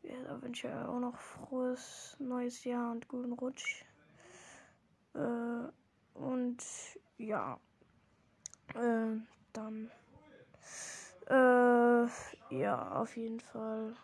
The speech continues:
ja, dann, ähm, würde ich sagen,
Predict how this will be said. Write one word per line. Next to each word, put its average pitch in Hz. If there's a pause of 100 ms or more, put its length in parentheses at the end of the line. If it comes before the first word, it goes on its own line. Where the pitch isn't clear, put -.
(1120)
ja, 214 (1200)
dann, 208 (1120)
ähm, 240
würde 131
ich 269
sagen, 247